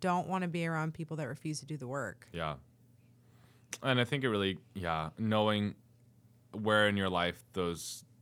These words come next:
Speaker 2: pr-, it, there's a prompt to question further,
Speaker 1: Mm-hmm.
Speaker 2: right? Like, if you've never date,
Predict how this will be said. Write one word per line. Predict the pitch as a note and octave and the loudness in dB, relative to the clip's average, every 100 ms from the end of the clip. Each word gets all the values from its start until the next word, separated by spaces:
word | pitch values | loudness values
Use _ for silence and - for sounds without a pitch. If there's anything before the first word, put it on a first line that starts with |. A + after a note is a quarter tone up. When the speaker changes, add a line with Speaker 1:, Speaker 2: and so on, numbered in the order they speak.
| _ - - - - | _ -20 -20 -8 -2
Speaker 2:
pr-, | - | 0
it, | C3 A#2+ E2+ | 2 2 4
there's | A2 F#2+ | 2 2
a | |
prompt | E2+ - F2 - - - - | -2 0 0 0 -8 -14 -18
to | - | -10
question | - E2 - D#2+ | -6 -4 -4 -6
further, | D#2+ - - G1+ G1+ | -6 -8 -8 -6 -6
Speaker 1:
Mm-hmm. | G3 F#3+ F#3+ F#3 F3+ | -4 -4 -6 -6 -6
Speaker 2:
right? | - F2+ E2 E2+ - | 4 6 6 4 2
Like, | E2 E2 | -2 0
if | F2+ - | -2 4
you've | F#2+ F#2 - - | 4 4 2 0
never | E2+ D#2+ | 2 2
date, | D#2 D2 | 0 -2